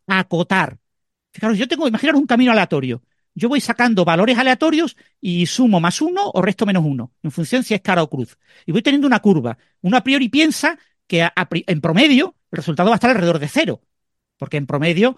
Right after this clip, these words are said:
cara y cruz tienen un cincuenta por ciento de probabilidades, pero ¿cuáles son las desviaciones? ¿Cuánto me desvío de cero? ¿Cuántas veces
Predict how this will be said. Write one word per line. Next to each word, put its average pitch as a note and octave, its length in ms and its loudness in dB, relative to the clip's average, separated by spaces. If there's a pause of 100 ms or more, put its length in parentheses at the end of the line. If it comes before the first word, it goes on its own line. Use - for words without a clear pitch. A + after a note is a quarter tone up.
(220)
cara E3+ 280 0
y F3+ 60 -2
cruz A3+ 440 -2
tienen D#3 240 -6
un E3+ 80 -8
cincuenta E3+ 240 -6
por D#3+ 100 -10
ciento F3+ 180 -4
de - 20 -2
probabilidades, C4 560 0 (220)
pero F#3+ 220 2 (320)
¿cuáles F4 320 2
son D#4+ 220 0
las C4 180 0
desviaciones? E3+ 840 0 (400)
¿Cuánto E4 500 0
me C4+ 140 2
desvío G3+ 480 2
de F3+ 100 2
cero? A#2 400 -8 (880)
¿Cuántas D#4 440 2
veces C#4+ 460 0